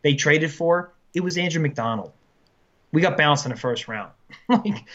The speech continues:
this guy may be the worst defenseman in Flyers history when you consider the price. We gave up a second and a third to get him, and how just, how I think he's affected the young guys on this team. It's time to move on.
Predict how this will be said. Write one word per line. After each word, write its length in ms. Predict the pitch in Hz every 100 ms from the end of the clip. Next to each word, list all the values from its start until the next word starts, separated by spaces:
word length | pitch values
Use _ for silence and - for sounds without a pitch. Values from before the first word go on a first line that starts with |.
| - - -
this 220 | 226 -
guy 400 | 220 202 190 175
may 300 | 170 185 214
be 220 | 190 196
the 160 | 165 147
worst 400 | 139 156 180 -
defenseman 540 | 151 165 156 - 165
in 80 | 135
Flyers 480 | - 139 143 151 147
history 460 | 147 147 160 156
when 160 | 139 135
you 120 | 135
consider 540 | 131 135 151 147 135 - -
the 100 | -
price. 680 | - - 151 214 302 - - _ _ _
We 100 | 143
gave 180 | 156 151
up 120 | 143
a 40 |
second 380 | 143 196 190 196
and 120 | 160
a 60 | 151
third 360 | - 175 170 -
to 100 | 131
get 340 | 117 143 196
him, 360 | 214 247 302 - _ - _
and 160 | 156 151
how 200 | 165 170
just, 320 | 170 151 - _ _ _ -
how 300 | - 175 -
I 100 | 143
think 180 | 147 156
he's 200 | 156 143
affected 440 | 131 160 147 147 131
the 100 | 123
young 280 | 131 156
guys 280 | 185 196 208
on 80 | 220
this 180 | 233 240
team. 420 | 240 233 233 233 - - _ _
It's 240 | 180 - -
time 300 | 202 208 208
to 60 | 190
move 260 | 165 131
on. 280 | 131 101